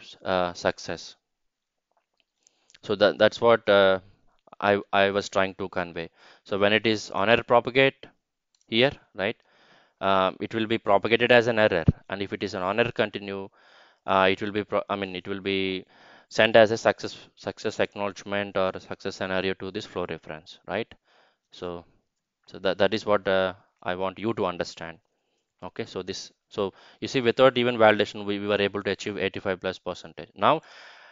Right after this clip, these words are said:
uh, for one final time, right, let me run the whole Ammunit test suite so that, uh, we'll see, uh, almost hundred percentage of, uh, um,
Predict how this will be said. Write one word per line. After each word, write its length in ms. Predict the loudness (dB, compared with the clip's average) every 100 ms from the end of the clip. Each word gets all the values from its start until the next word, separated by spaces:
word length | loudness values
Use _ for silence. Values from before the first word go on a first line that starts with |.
| _ -14 -10 0
uh, 240 | 4 4
for 200 | 4 4
one 280 | 4 2 0
final 300 | 0 2 2
time, 200 | 0 2
right, 160 | 2 2
let 200 | 2 0
me 220 | -2 -2
run 320 | -2 -2 0
the 100 | -2
whole 320 | -2 -2 -2
Ammunit 360 | -2 -4 -6 -2
test 200 | -2 -2
suite 320 | -8 -10 -12 -20 _ _ _
so 200 | -6 -2
that, 280 | 2 2 2
uh, 300 | 2 4 2
we'll 200 | -2 -6
see, 340 | -6 -6 -6 -6 _ _ _ _ _ _ _ -6
uh, 200 | -4 -2
almost 360 | -2 -2 -6 -4
hundred 300 | 0 0 0
percentage 520 | -4 -4 -10 -8 -6
of, 240 | -10 -8
uh, 320 | -8 -8 -10 -14 _ _ _ _ _ _
um, 340 | -14 -12 -12